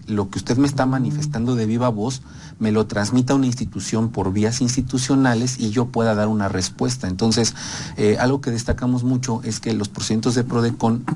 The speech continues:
Speaker 1: transparentan también la
Speaker 2: Mm.
Speaker 1: forma en que las autoridades pueden solucionar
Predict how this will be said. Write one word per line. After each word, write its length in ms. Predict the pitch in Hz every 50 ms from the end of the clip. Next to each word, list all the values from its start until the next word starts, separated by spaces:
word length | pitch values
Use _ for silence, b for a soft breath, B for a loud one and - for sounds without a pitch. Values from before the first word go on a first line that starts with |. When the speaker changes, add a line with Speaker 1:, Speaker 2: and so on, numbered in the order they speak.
| - - -
Speaker 1:
transparentan 800 | - 110 113 110 110 - 110 110 110 120 123 123 131 127 123 120
también 340 | 120 117 117 113 117 117
la 60 | 110 110
Speaker 2:
Mm. 40 | 147
Speaker 1:
forma 340 | 143 123 110 113 113 117 113
en 80 | 113
que 100 | - -
las 220 | 98 92 92 - 95
autoridades 280 | 95 98 107 107 104
pueden 280 | - - 107 107 107 104
solucionar 640 | - 110 101 98 101 - - 110 107 101 101 104